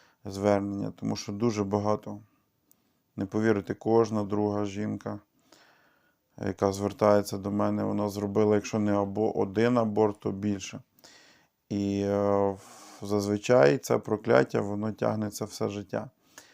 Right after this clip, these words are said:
Навіть якщо ви посповідалися,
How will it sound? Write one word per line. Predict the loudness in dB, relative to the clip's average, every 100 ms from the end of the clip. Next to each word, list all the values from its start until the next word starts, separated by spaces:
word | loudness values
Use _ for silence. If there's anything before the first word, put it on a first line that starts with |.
| -20 _
Навіть | -2 2 2 2 0 0
якщо | -2 -2 4 4 4 -4 _ _
ви | -12 0 2
посповідалися, | 2 -2 -2 -2 0 2 2 2 0 -4 -10